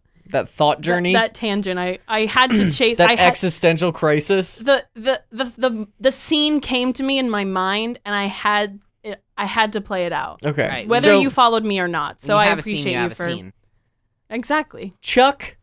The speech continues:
Speaker 1: E. Cheese.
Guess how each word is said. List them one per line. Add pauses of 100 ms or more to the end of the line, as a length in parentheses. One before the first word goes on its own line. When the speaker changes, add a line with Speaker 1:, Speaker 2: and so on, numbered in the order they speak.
(520)
Speaker 1:
E. (400)
Cheese.